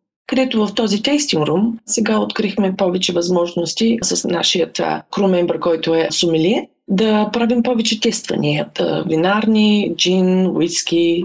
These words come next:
бира. И това определено откри повече проспекти от гледна точка на обслужване и варианти и по-различни тествания като цяло в, ам, бизнеса, което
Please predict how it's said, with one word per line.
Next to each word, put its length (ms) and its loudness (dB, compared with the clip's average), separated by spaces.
бира. 440 2
И 340 0
това 280 0
определено 600 2
откри 380 -2
повече 800 2
проспекти 680 0
от 200 0
гледна 300 0
точка 380 0
на 340 2
обслужване 960 0
и 140 2
варианти 880 2
и 100 -4
по-различни 880 0
тествания 440 0
като 180 -6
цяло 400 0
в, 180 -8
ам, 400 0
бизнеса, 580 0
което 420 -2